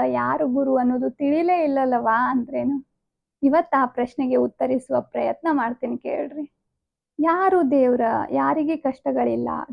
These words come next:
ದೇವ್ರು ಅಂದ್ರೆ ಅವ್ರಿಗೆ ಏನೂ ಕಷ್ಟಗಳೇ ಇರಲ್ಲ,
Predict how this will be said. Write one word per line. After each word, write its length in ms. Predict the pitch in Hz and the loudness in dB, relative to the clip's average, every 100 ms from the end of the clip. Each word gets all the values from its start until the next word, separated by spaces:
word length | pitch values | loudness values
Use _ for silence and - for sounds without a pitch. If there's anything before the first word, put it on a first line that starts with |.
| 208 | 0
ದೇವ್ರು 420 | 285 311 349 349 | 2 4 4 4
ಅಂದ್ರೆ 240 | 339 339 | 2 4
ಅವ್ರಿಗೆ 240 | 320 294 247 | 4 4 2
ಏನೂ 240 | 240 339 | 2 2
ಕಷ್ಟಗಳೇ 600 | 349 _ - 269 311 370 | 0 _ -6 2 4 6
ಇರಲ್ಲ, 320 | 302 277 320 | 6 4 4